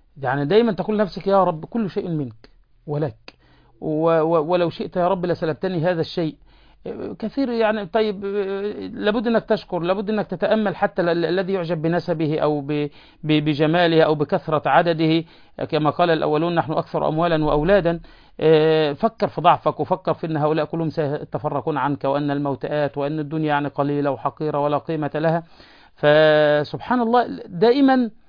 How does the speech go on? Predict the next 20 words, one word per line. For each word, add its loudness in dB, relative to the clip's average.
الانتكاس 2
والحور 4
في -6
العبادة 0
بعد 0
القور 4
إنما 0
يأتي -4
بالغرور 0
والعجب. -2
سبحان -6
الله 2
العظيم. 0
آه، -10
دائمًا -2
حتى -2
إذا 0
تحدثت -2
بالعبادة 0
ت-، -2